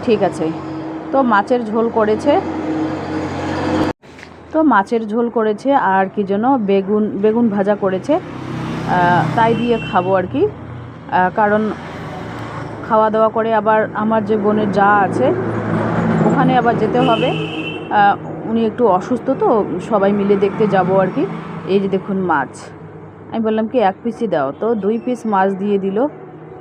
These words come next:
তো আমার বোন কিন্তু হেভি, এ, টেস্টি করে সবজি বানায়, খুবই ভালোই লাগে আর কি খেতে। আমার নানিমাও খুব সুন্দর সবজি টেস্টি করে বানাতো। আমার নানিমা, মা,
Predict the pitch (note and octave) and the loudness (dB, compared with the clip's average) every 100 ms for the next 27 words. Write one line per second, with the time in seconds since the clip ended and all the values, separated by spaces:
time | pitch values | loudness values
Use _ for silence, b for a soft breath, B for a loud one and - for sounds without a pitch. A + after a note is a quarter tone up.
0 | - - - - G3+ - A3+ A#3 G#3 G#3 | -18 -20 -10 -4 -2 2 2 2 2 0
1 | G#3+ A#3 A3 A3+ G3+ F#3+ G3+ A3+ A#3 - | 0 -2 0 0 0 -2 -2 -2 -4 -4
2 | F#3+ G3 F#3 - - G#3+ - A3+ G#3+ B3+ | 0 0 -2 -8 -10 -6 0 -2 0 -2
3 | B3+ A3+ A3 G3+ F#3 G#3 G3+ G3 G3+ A#2+ | 0 0 0 -4 -2 0 0 0 -2 -4
4 | G#3+ - - E3+ G3 F#3+ F3+ F#3 F3+ F#3+ | -2 -4 -4 -2 0 -2 -2 -4 -4 -6
5 | F#3+ F3+ G3+ B3 B B B B - - | -8 -8 -6 -8 B B B B -20 -20
6 | - - - - - - - - - - | -20 -20 -20 -20 -20 -20 -20 -20 -20 -20
7 | - - B3 C#4+ G#3+ A#3+ C4 D4 - A#3 | -10 -2 2 4 4 2 2 2 -2 -6
8 | - A3 G#3+ G#3+ F#2+ D#3+ F3+ - G#3 F#3 | -2 0 2 0 -2 -6 -8 -4 -4 -2
9 | G#3 G#3 G3+ G#3+ G3+ G3+ G3 F#3 F3+ A3 | -4 -2 -2 -2 -4 -2 0 0 0 0
10 | B3+ G3+ G3 F#3+ F#3+ F#3+ F#3+ F#3+ F#3+ F#3 | 2 2 0 0 -2 -2 -2 -2 0 -2
11 | F#3+ F#3+ | 0 -2